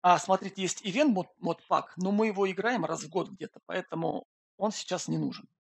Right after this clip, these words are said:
А, если будет у вас скачан, пусть лежит, не трогайте его.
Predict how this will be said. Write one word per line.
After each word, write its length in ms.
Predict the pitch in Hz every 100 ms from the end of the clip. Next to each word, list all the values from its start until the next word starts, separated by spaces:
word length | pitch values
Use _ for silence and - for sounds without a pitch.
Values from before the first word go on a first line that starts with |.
| _ _ _ _ _ _ _ _ _ _ _ _ _ _ _ _ -
А, 260 | 156 147 -
если 200 | 143 165
будет 200 | 160 156
у 20 |
вас 160 | 156 -
скачан, 520 | 247 269 180 147 139
пусть 220 | 214 -
лежит, 320 | 185 196 226 -
не 80 |
трогайте 480 | 151 143 - - -
его. 180 | 117